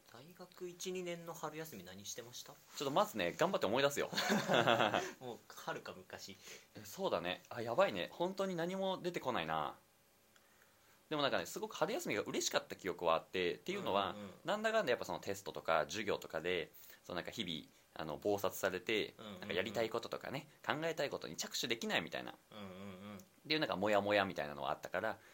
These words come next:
Speaker 2: ようやくなんか解放されてね、自由に過ごせるぞみたいなのは、あの、感覚としてあった気がすると。
Speaker 1: うんうんうん。
Speaker 2: なんかそこから、まあ、<laughs> あの、記憶っていうか推察するに、<laughs> あの、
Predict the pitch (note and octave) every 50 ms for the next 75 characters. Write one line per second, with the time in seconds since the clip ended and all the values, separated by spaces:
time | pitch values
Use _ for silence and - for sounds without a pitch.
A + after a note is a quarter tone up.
0 | - - - - F#3 F#3+ F#3 F#3+ E3+ B2 - - - - F#2 F2+ - F#2 F2 -
1 | F2+ F2 E2+ - F#2 G#2+ A#2+ B2 - - - - - - - G#2 G2+ D#2 - -
2 | A2 E3 F3 A3 G#3 F#3 D#3+ C#3+ - - - G#2+ G2 F#2+ F2 E2+ E2+ G#2 B2 D3
3 | C#3+ G2+ E2 - - - - E2+ D#2+ D2+ D2 D2 D2 - - - - - E3+ E3
4 | D#3 D#3+ E3 - - E2+ - - - - D#2 D2+ - - D2 C#2+ C#2 C#2 B1+ B1
5 | - - - C3+ B2+ A2 F#2+ F#2 G2 G#2+ G2+ F#2 - - G#2 G2+ F#2+ - - -
6 | F3 - A#2 - - F#3 F#3+ G3 F#3+ G#3 A3 A3 G#3+ G#3+ - - A3 A3+ A#3 A#3+
7 | A#3 A#3 G3+ A#2 - - - - - - D3+ - - G#2+ F2+ - - E3 F#3 F#3
8 | F#3+ F3 - - F2 D#2 - - D3 D#3 E3 D#3+ - - - D3 D3 D3+ A2+ E2
9 | F2 G2 B2 F#2 E2+ E2+ - - _ _ - - - - - - - - - -
10 | - E2+ E2+ E2+ E2+ E2+ E2 E2 E2 E2 E2 E2 -